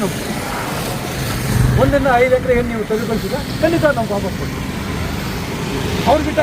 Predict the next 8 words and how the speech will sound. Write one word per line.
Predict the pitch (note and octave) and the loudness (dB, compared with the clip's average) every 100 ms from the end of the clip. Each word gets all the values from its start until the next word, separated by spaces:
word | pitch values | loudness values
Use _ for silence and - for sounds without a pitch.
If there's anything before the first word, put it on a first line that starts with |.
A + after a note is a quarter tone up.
| C4+ | 2
ನಾವು | A#3+ A3+ | 2 0
ಬಿಡ್ತೀವಿ. | - - - - - - - - - - - - - - | -2 -8 -8 -8 -8 -8 -8 -8 -8 -8 -8 -8 -8 -6
ಯಾಕಂದ್ರೆ | - G3+ F#3+ F#3+ F#3+ C3+ - - - - - | -4 0 0 0 0 -2 -4 -4 -6 -4 -2
ನಿಮ್ಮ | F3+ F#3 F#3+ F#3+ F3+ - - - | 0 2 2 0 -4 -6 -8 -6
ಅರಣ್ಯ | C#3+ F#3+ F#3 | -2 0 0
ಇಲಾಖೆ | F3 E3+ F3 D3 | 2 0 0 0
ಕಾಯ್ದೆ | D#3+ E3 E3+ | 0 0 0
ಪ್ರಕಾರ | D3+ D3 D3+ | -2 -2 -2